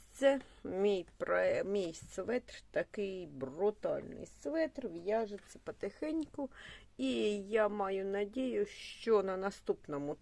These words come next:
тижні, в тижні визволення, я все-таки цей светр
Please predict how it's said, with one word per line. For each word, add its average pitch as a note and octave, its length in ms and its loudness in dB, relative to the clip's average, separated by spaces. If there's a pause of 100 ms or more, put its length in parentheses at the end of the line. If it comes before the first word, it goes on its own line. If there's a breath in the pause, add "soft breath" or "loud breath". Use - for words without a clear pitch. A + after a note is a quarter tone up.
тижні, D3+ 420 -2
в C3 60 -6
тижні C3+ 460 -4
визволення, A#3+ 680 -2
я D#3 340 0
все-таки - 560 -4
цей E3+ 420 -4 (760 loud breath)
светр F3 560 0